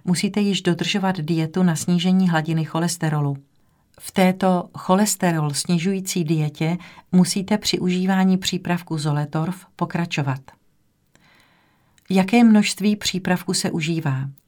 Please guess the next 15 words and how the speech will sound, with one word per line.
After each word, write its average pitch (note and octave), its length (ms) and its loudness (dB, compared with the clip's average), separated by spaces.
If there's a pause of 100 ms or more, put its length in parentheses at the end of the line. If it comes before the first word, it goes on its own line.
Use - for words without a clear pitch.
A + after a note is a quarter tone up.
(500)
Doporučená G3 600 2
dávka F#3 400 0
je F#3+ 160 0
jedna F3+ 260 2
tableta F#3 420 0
přípravku F3+ 560 -4
Zolatorf E3+ 720 -4
užívaná E3+ 580 0
ústy F3 460 -4 (240)
jednou F3 420 2
denně. D#3+ 400 0 (800)
Kdy F3+ 220 2
se A#3 160 2
přípravek F#3+ 580 -2
užívá? D#3 560 -2